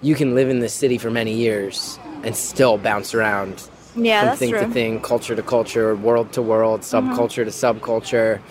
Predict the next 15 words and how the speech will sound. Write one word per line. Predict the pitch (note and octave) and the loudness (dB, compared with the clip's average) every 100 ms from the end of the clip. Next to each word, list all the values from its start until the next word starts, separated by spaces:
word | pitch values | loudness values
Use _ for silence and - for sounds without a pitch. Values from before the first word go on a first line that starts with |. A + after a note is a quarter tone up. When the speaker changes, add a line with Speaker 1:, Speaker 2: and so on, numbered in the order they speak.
| - - - - - - - - - - | -20 -20 -20 -20 -20 -20 -20 -20 -20 -4
Speaker 1:
Pretty | E3+ E3 | 0 0
good | B2+ D#3 C#3 G#2 | 2 2 2 -2
if | A2+ - | -6 0
you're | A#2 A#2 | 2 2
a, | C3 | 0
if | B2+ | 0
you're | D3 F3+ | 2 4
a | |
restless | D#3 D3+ - C#3+ - | 4 0 -2 -4 0
person | D3+ C#3+ B2+ A2 | 0 0 -4 -6
who | A#2+ | -2
likes | A#2+ B2 - | 0 0 -2
to | - | -10
see | - C#3+ | -4 -4
things. | - A2 G2 F#2 - - | -2 -4 -4 -10 -18 -20